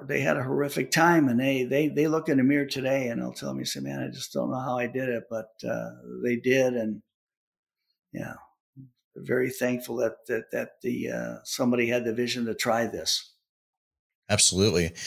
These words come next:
Speaker 2: Um, if there's a county, uh, and, and I've heard about these courts in, in Arizona,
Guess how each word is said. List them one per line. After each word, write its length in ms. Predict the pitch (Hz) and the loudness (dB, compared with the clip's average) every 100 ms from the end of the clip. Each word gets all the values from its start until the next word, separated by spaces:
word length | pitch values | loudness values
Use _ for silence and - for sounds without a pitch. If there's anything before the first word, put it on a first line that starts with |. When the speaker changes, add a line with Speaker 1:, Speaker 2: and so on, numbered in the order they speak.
| - - - | -12 -12 -2
Speaker 2:
Um, 300 | 113 113 110 | 4 6 6
if 140 | - 123 | 6 6
there's 220 | 160 151 | 6 6
a 40 | |
county, 520 | 113 123 110 107 85 85 - - | 4 4 6 6 4 0 -8 0
uh, 360 | 90 90 85 | 4 6 6
and, 100 | 113 | 6
and 220 | - 127 123 | 6 6 6
I've 100 | 127 | 8
heard 140 | 170 | 6
about 220 | 143 135 | 8 6
these 100 | 123 | 4
courts 440 | - 123 117 - - | 4 6 6 6 4
in, 180 | 95 92 | 2 2
in 120 | 95 | 2
Arizona, 640 | 90 87 85 120 123 113 | 4 4 6 6 6 6